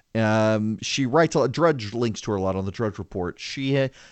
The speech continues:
tells a story where every year she shows a painting to her incoming freshman art students. It's a painting of an old bearded man holding a stick in the sky. He's sta-, s-, s-, stick in the air. He's whole, standing on a rock,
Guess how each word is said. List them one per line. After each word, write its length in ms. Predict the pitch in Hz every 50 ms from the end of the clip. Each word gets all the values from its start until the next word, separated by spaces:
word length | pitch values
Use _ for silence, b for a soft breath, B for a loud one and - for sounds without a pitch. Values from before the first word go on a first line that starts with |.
| B B B
tells 280 | - 233 240 254 214 -
a 80 | 180
story 340 | 151 - - 160 156 147 135
where 200 | 123 117 120 120
every 240 | 120 127 117 139 117
year 160 | 120 120 117
she 160 | - - 120
shows 260 | 107 - 123 110 98 101
a 40 |
painting 420 | - - - 120 117 113 107 95 95
to 180 | - 117 107
her 260 | 92 107 101 95 98 -
incoming 420 | - 113 113 110 120 120 104 101 95
freshman 420 | - - 110 104 - - 98 95
art 200 | 95 101 104 -
students. 400 | - - 117 107 92 104 101 -
It's 100 | 107 92
a 60 | -
painting 380 | 95 - - 160 175 175 165 143
of 80 | 120 113
an 60 | 113
old 220 | 123 151 180 156
bearded 300 | 143 160 156 151 147 131
man 320 | 131 127 120 113 117 120 b b b b b
holding 340 | b - 143 165 165 185 170
a 80 | 160 151
stick 240 | - - 156 - 139
in 60 | 117
the 80 | 117
sky. 260 | 113 - 131 120 117 113
He's 160 | 117 117 -
sta-, 300 | - - 143 151 156 -
s-, 240 | - - - - - - -
s-, 80 | 135
stick 400 | - - _ - 170 - _ - _
in 180 | 147 147 139
the 180 | 131 131 - -
air. 280 | 113 113 113 113 110
He's 200 | 107 120 113 110
whole, 480 | - _ 147 170 175 180 165 135 - - b b b b b
standing 420 | - - 185 190 208 208 202 185
on 80 | 170 147
a 60 | 135
rock, 440 | 127 120 117 107 107 98 - -